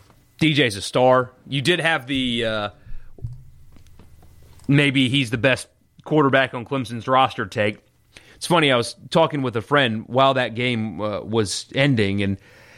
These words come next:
he literally said to me, "Who's gonna be the first to say that Clemson should start D J instead of Lawrence moving forward, even after Lawrence comes back?" And it happened to be Dan Wolken was the <laughs> first one to do it.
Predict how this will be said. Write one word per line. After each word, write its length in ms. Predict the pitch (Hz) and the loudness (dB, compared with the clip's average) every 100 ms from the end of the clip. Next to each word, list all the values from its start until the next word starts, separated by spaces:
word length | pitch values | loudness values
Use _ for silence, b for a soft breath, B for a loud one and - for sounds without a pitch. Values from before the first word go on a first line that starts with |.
| B | B
he 140 | - 135 | -2 2
literally 400 | 147 175 170 139 | 2 4 2 2
said 280 | - 156 135 | 0 0 2
to 120 | 131 | 0
me, 280 | 110 104 - b b b b | 2 0 -6 b b b b
"Who's 260 | 170 190 | 2 4
gonna 200 | 143 175 | 2 0
be 140 | 151 147 | 2 2
the 100 | 127 | 2
first 460 | - 165 123 - | 2 2 2 -2
to 100 | 147 | -6
say 320 | 123 156 139 135 | -2 2 4 4
that 380 | 120 113 - | 2 0 -4
Clemson 380 | - 151 135 131 | 0 0 2 -2
should 240 | 113 127 104 | 0 -2 0
start 380 | - 131 117 | 2 2 2
D 160 | 107 135 | 0 0
J 300 | 117 123 113 | 2 2 2
instead 260 | 110 - 117 | 2 0 0
of 100 | 101 | 2
Lawrence 440 | 127 127 110 - | 2 4 2 0
moving 340 | 131 113 107 | 0 2 0
forward, 380 | 92 135 123 107 | 0 4 4 4
even 240 | 117 117 117 | 2 2 0
after 240 | 110 120 | 0 -4
Lawrence 320 | 113 117 107 | -2 0 -2
comes 240 | - 110 101 | -4 -4 -2
back?" 320 | 120 101 98 | -2 -2 -6
And 100 | 107 | -8
it 80 | 113 | -6
happened 280 | 117 113 | -6 -6
to 40 | 104 | -8
be 240 | 104 98 - - | -8 -8 -10 -2
Dan 220 | 110 107 | -2 0
Wolken 420 | 101 92 82 98 - | 0 0 -4 -8 -4
was 160 | 104 98 | -2 0
the 80 | 104 | 0
<laughs> 0 | |
first 360 | 185 180 - | 0 0 0
one 240 | 165 151 135 | 0 0 -2
to 60 | |
do 200 | 127 151 | -2 0
it. 160 | 135 | 0